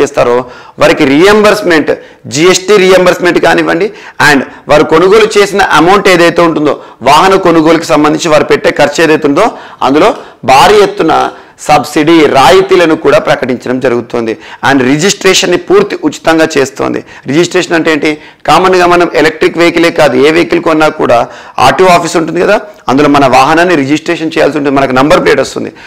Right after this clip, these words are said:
అలాంటి రిజిస్ట్రేషన్ కానివ్వండి, రోడ్డు ట్యాక్స్ కానివ్వండి, సబ్సిడీలు కానివ్వండి, వీటన్నిటిని కూడా ఇనిషియేట్ చేస్తూ రాజస్థాన్ రాష్ట్ర ప్రభుత్వం ప్రకటించిన ప్రత్యేక ఎలక్ట్రిక్ వెహికల్ పాలసీ ఈరోజు వార్తలు ఇచ్చింది. ఈ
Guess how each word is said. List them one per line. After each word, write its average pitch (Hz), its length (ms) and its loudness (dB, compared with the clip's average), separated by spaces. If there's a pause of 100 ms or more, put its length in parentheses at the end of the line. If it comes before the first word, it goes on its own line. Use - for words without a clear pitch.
(240)
అలాంటి 143 300 0
రిజిస్ట్రేషన్ 151 600 -4
కానివ్వండి, 127 400 -2 (400)
రోడ్డు 180 320 4
ట్యాక్స్ - 300 0
కానివ్వండి, 127 460 -2 (320)
సబ్సిడీలు 170 560 0
కానివ్వండి, 143 500 0 (220)
వీటన్నిటిని 160 580 0
కూడా 160 100 2 (100)
ఇనిషియేట్ 151 360 -4
చేస్తూ 143 280 -2 (440)
రాజస్థాన్ 156 560 0
రాష్ట్ర 143 260 -2
ప్రభుత్వం 135 280 -4
ప్రకటించిన 123 500 -4
ప్రత్యేక 131 340 -4 (180)
ఎలక్ట్రిక్ 123 380 -6
వెహికల్ 117 320 -6
పాలసీ 110 300 -2
ఈరోజు 127 280 -4
వార్తలు 117 300 -6
ఇచ్చింది. 120 220 -16 (540)
ఈ 196 40 2